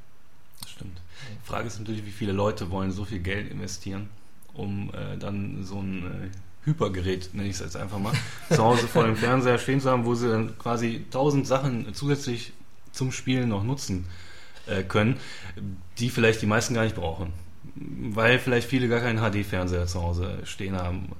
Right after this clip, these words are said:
Speaker 1: ähm, weil vielleicht viele gar kein Interesse an Blu-ray, äh, Filmen haben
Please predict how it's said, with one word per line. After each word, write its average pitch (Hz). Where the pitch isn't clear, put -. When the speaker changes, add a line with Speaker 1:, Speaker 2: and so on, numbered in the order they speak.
Speaker 1:
ähm, 90
weil 104
vielleicht 117
viele 113
gar 120
kein 120
Interesse 113
an 98
Blu-ray, 98
äh, 85
Filmen 104
haben 98